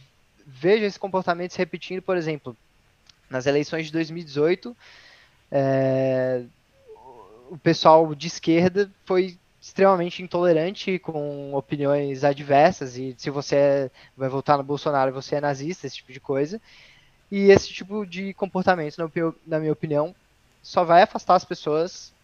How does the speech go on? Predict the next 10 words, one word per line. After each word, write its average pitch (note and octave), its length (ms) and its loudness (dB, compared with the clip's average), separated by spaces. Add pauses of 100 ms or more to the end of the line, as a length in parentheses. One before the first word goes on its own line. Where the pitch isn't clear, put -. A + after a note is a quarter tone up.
(140)
é, D#3 720 2 (680)
de E3 80 -4
um E3 1000 -6 (580)
common E3 300 0
ground, C#3+ 420 6
assim, B2 280 -14
né? C3+ 200 -4
Do, B2+ 300 -8 (840)
de B2+ 80 -14
um C3 760 -14